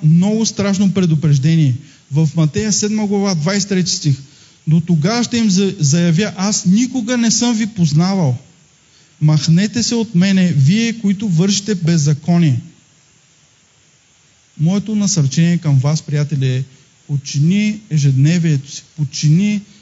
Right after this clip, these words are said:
всяка своя мисъл, подчини всяко свое действие на Бога. Дай място на Святия Дух да работи в тебе.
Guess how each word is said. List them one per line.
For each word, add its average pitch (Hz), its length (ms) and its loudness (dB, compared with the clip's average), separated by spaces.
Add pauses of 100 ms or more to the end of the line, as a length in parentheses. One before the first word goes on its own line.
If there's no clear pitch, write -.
(120)
всяка 196 480 -4
своя 214 420 -4
мисъл, 175 480 0 (840)
подчини 170 420 -2
всяко 185 400 -6
свое 170 340 -6
действие 160 520 -2
на 160 120 2
Бога. 131 280 -2 (1300)
Дай 190 260 -2
място 214 400 -2
на 214 120 -4
Святия 202 460 -6
Дух 156 260 -2 (420)
да 160 120 0
работи 151 420 0
в 160 140 -4 (100)
тебе. 165 240 -6